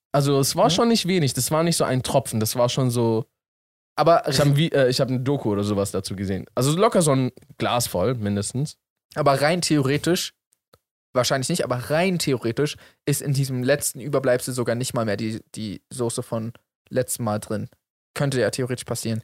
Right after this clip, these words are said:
Speaker 1: Nee,
Speaker 2: Oder
Speaker 1: die
Speaker 2: vielleicht
Speaker 1: mischen ja alles. Das heißt, das Überbleibsel verteilt sich ja überall in der
Speaker 2: Verstehe.
Speaker 1: ganzen Soße.
Speaker 2: Aber ich glaube,
Speaker 1: Und
Speaker 2: ich, ich glaube, die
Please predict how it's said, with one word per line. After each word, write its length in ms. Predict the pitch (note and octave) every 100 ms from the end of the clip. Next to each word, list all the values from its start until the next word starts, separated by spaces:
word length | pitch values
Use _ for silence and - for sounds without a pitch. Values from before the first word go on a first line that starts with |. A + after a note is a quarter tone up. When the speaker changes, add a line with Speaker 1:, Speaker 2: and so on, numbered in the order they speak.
| _ _
Speaker 1:
Nee, 40 | -
Speaker 2:
Oder 160 | F3 D3
Speaker 1:
die 60 |
Speaker 2:
vielleicht 260 | G#3+ A3 G#3+
Speaker 1:
mischen 60 |
ja 100 | E3 -
alles. 360 | G#2+ G#2 - _ _
Das 200 | B2+ -
heißt, 320 | C#3+ D3+ - - _ _ -
das 200 | B2+ -
Überbleibsel 880 | - G#3+ F3 B2 A#2 - C3+ E3 D#4 _ _ _ _ _ _ _
verteilt 360 | - A#2 C#3 D#3+
sich 160 | C#3+ C3
ja 120 | B2
überall 540 | D3+ C#3+ A#2 A2+ A2
in 60 | G#2+
der 80 | -
Speaker 2:
Verstehe. 200 | A#2+ A2+
Speaker 1:
ganzen 220 | C3 B2 B2
Soße. 420 | B2 B2 G#2 F2+ -
Speaker 2:
Aber 140 | D#3 F3+
ich 80 | -
glaube, 300 | G3+ G#3+ -
Speaker 1:
Und 100 | B2
Speaker 2:
ich, 120 | - _
ich 100 | D3+
glaube, 260 | F3 E3+ E3
die 280 | E3+ D3